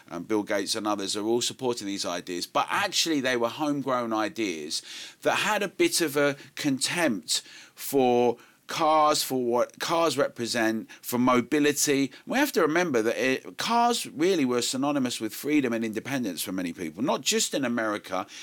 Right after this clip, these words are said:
but across the U K. The idea that ordinary people could make decisions, could do things and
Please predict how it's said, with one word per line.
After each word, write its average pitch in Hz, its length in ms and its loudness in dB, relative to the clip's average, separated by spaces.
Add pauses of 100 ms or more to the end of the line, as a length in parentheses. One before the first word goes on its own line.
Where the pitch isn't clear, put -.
(240)
but 127 140 0
across 160 460 0
the 143 100 -2
U 131 220 0
K. 120 440 0 (280)
The 123 100 2
idea 139 460 2
that 113 180 0
ordinary 139 460 2
people 135 500 0
could 110 180 -6
make 120 200 -2
decisions, 135 640 -2
could - 220 -10
do 127 160 0
things 123 340 -6 (260)
and 95 100 -10